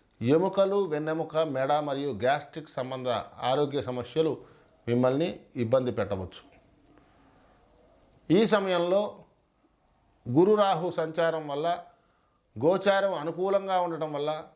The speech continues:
ఆరోగ్య సమస్యలు వచ్చినప్పటికీ కూడా తొందరగానే వాటి నుంచి కోలుకుంటారు. ప్రథమ స్థానంలో శని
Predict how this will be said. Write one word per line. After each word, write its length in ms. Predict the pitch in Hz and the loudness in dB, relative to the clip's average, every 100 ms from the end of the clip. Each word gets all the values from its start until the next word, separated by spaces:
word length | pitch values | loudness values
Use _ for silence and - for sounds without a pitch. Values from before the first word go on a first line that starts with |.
| _ _ _ - | _ _ _ -4
ఆరోగ్య 440 | 120 160 208 196 202 | 2 4 4 2 0
సమస్యలు 360 | 175 185 175 147 | -2 -4 -2 -2
వచ్చినప్పటికీ 560 | 143 196 196 190 180 | 2 2 2 0 -2
కూడా 240 | 165 165 170 175 - _ _ _ _ _ | 0 2 0 0 -14 _ _ _ _ _
తొందరగానే 600 | 160 175 208 196 180 175 127 - _ _ _ _ | 0 2 4 4 2 -2 -6 -12 _ _ _ _
వాటి 220 | 131 147 156 | 0 0 0
నుంచి 200 | 160 - | -8 -6
కోలుకుంటారు. 600 | 151 147 143 113 104 - _ _ _ _ _ _ _ _ _ _ _ _ _ _ _ _ _ _ _ _ _ _ _ _ _ _ _ _ _ _ 165 | -2 -2 -4 -8 -10 -12 _ _ _ _ _ _ _ _ _ _ _ _ _ _ _ _ _ _ _ _ _ _ _ _ _ _ _ _ _ _ 2
ప్రథమ 300 | 175 208 233 | 4 2 2
స్థానంలో 540 | - 214 214 214 214 220 | 2 0 2 0 0 0
శని 380 | 214 190 202 | 0 0 2